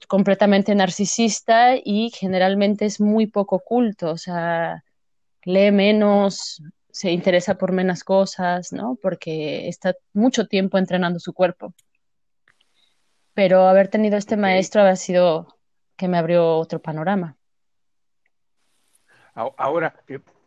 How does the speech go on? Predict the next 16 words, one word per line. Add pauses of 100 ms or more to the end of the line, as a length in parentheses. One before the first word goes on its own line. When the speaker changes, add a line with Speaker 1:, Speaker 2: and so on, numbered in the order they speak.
(260)
Speaker 2:
pensando
un
poquito
en
esta,
en
esta (180)
parte
donde
hab-,
hablabas
de
la
aristocracia
de,
de,